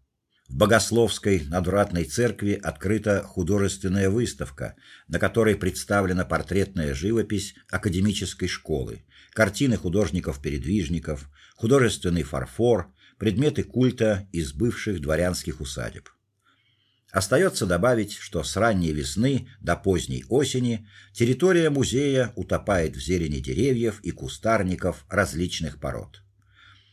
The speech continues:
В северо-восточной части парка расположен небольшой пруд с беседкой перед ним. Посещение бывшего монастырского комплекса и музейных экспозиций,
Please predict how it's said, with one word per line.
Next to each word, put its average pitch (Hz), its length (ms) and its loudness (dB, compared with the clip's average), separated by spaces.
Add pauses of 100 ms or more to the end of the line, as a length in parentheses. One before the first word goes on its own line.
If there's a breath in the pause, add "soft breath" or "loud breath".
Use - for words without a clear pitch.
(160 soft breath)
В - 60 -10
северо-восточной 101 920 4
части 92 380 -2
парка 85 560 -2 (280 soft breath)
расположен 135 640 2
небольшой 107 480 2
пруд 85 560 -4
с 69 140 -10
беседкой 92 540 -2
перед 73 340 -6
ним. 60 360 -10 (720 soft breath)
Посещение 101 920 2
бывшего 90 500 2
монастырского 85 800 -2
комплекса 82 800 -2
и 85 60 -2
музейных 82 580 0
экспозиций, 76 920 -4